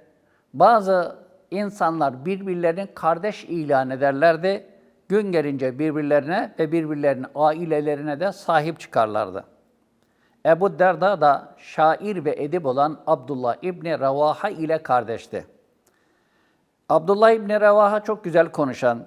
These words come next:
çok güzel şiirler söyleyen, edep ve ahlakı oldukça güzel. Ebu Derda ile kardeşlikleri de gerçekten samimane ve birbirlerine çok yakındı. Ama Abdullah İbni Revaha,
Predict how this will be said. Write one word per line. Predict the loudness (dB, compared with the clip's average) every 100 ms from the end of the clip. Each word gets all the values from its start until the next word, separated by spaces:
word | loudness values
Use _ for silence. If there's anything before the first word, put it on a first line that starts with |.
| -10
çok | -4 -4
güzel | -4 2 2 0
şiirler | -6 -6 -2 0 -2
söyleyen, | -2 -2 -2 0 -2 -4 -12 _ _ _ _ _ _ _
edep | -4 0 0 2
ve | 2
ahlakı | 4 2 0 0 0 -4
oldukça | -2 -2 -4 -6 -6
güzel. | -4 -6 0 0 0 -12 0
Ebu | 0 0 -4 -2
Derda | 0 2 2 2
ile | 0 -4
kardeşlikleri | -2 -2 -2 -6 -8 -4 0 0 0
de | -2 -4 -2
gerçekten | -2 -2 -10 -4 -4 -4
samimane | -8 -6 -6 -4 -6 -6 -6 -6 -6 -4
ve | -4
birbirlerine | -4 -6 -6 -8 -6
çok | -8 -6
yakındı. | -10 -10 -14 -16 _ _ _ _ _ _ _ _ -6
Ama | -2 2
Abdullah | 0 0 -4 -2 -2
İbni | -2 -8 -6 -2
Revaha, | 2 2 4 4 2